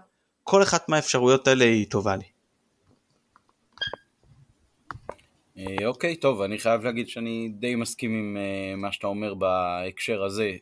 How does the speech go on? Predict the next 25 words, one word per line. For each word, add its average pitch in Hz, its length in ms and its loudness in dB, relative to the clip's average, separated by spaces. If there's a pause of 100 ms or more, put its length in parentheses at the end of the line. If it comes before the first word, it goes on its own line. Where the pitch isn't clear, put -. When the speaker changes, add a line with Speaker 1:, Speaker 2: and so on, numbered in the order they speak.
(160)
Speaker 2:
כן 120 180 0
לעשות, 113 640 -4
אה, 107 300 0
רוטציה, 113 580 0
אולי 117 280 0
לא 117 180 4
עד 110 120 0
הסוף. 156 320 -4 (520)
אני 156 280 0
מנחש 170 520 -2
שאולי 139 360 2 (100)
כן 147 220 4
ייתנו 135 340 -2
לפיירו 123 840 0
דווקא, 120 480 4 (420)
אה, 110 240 0
לעלות 110 540 2
דווקא 127 340 4
בגלל 120 420 2
המשחק 110 680 2
לחץ 120 300 0
שהראו 113 1500 -2
מולנו 117 480 0
בשנה 113 400 -2
שעברה, 123 640 4